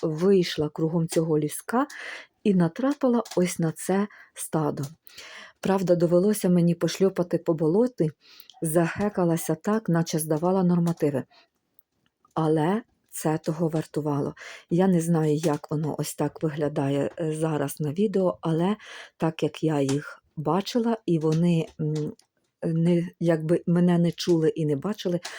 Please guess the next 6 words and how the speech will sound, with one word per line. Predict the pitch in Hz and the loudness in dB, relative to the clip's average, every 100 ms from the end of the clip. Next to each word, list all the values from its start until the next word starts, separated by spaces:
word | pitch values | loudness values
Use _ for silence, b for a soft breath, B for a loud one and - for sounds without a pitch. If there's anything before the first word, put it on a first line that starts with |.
| B B | B B
вони | 165 180 | 0 2
собі | - 175 175 | 0 0 -2
спокійно | - 165 - 165 156 147 | -2 -4 -4 -2 -2 -2
стояли | - 143 156 165 190 - | -2 0 2 2 0 0
і | 165 | -2
паслися. | 151 139 127 - 196 208 - | -2 -2 -4 -4 -4 -4 -4